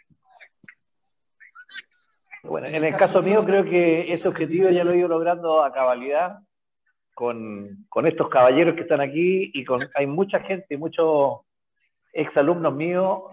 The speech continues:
eh, se podrán imaginar la cantidad de exalumnos que tengo y de papás y de todo que tengo con toda la, la experiencia y, la, y, y en donde he trabajado,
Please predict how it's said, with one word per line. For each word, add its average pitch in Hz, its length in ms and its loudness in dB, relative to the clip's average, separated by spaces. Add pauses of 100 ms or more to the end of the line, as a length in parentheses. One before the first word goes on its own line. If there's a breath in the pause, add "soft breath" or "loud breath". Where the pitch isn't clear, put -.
eh, 120 560 -4
se 123 100 0
podrán 143 300 2
imaginar 151 500 0
la 147 140 0
cantidad 131 480 0
de 151 140 -6
exalumnos 151 520 -6
que 139 100 -12
tengo 151 260 -4
y 139 40 -2
de 127 120 2
papás 135 520 2
y 123 100 -6
de 117 140 -6
todo 143 220 -2
que 131 100 -8
tengo 135 220 -12
con - 140 -18
toda 143 160 0
la, 139 140 0 (720)
la 117 100 -4
experiencia 131 680 -4
y, 120 60 -2
la, 120 180 0
y, 131 400 -10
y - 20 -14
en 123 120 -10
donde 139 240 -2
he 127 40 -6
trabajado, 139 640 2